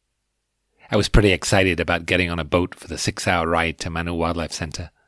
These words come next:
The boat guys suddenly disappeared in the direction of the restaurant, one of them mumbling the word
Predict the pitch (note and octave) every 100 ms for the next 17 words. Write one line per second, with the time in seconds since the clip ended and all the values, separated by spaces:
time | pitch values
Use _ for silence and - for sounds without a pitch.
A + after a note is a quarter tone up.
0 | _ _ _ - - A2 A#2+ A#2+ G#2 G2+
1 | F2+ - A2+ G2+ G#2 - - A2+ A2+ G2
2 | E2+ E2+ F#2 F#2+ F#2 - E2+ F2 F#2 -
3 | E2+ E2+ - - - - G2+ F#2+ F2 G2
4 | G2+ F2 E2+ E2 F2+ E2+